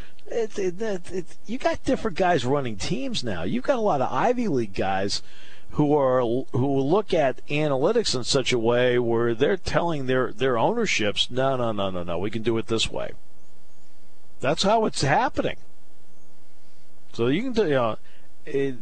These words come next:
you can talk collusion all you want. I don't. I think it goes in a different direction. I think these guys say, "Hey, look, we can pick up three guys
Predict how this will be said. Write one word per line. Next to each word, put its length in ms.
you 160
can 100
talk 300
collusion 560
all 220
you 120
want. 400
I 240
don't. 260
I 280
think 360
it 220
goes 920
in 160
a 100
different 380
direction. 560
I 220
think 260
these 240
guys 440
say, 220
"Hey, 160
look, 280
we 140
can 140
pick 240
up 120
three 380
guys 680